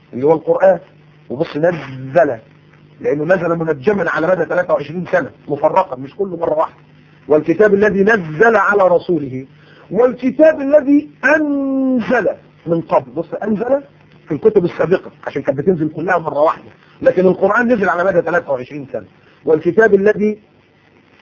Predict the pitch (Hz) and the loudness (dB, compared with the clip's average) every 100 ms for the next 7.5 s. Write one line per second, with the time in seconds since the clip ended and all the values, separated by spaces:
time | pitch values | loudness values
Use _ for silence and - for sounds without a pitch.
0 | - 160 165 127 135 214 170 165 165 160 | -2 2 2 2 0 2 2 2 2 2
1 | 170 143 139 156 190 185 190 175 - 226 | 2 0 0 0 0 2 0 -2 -2 0
2 | 202 196 202 185 180 262 294 - 156 190 | 2 2 0 -2 0 0 0 -4 0 0
3 | 190 _ - - 208 294 339 370 - 320 | 0 _ -20 0 2 2 2 0 0 0
4 | 233 247 247 254 254 _ _ _ _ _ | 4 4 4 4 0 _ _ _ _ _
5 | _ - 208 240 240 240 247 233 247 240 | _ 0 2 4 2 2 2 2 2 2
6 | 277 320 - _ _ _ 170 220 226 233 | 2 -2 -8 _ _ _ 0 2 0 0
7 | 226 233 226 285 330 | 2 4 6 6 4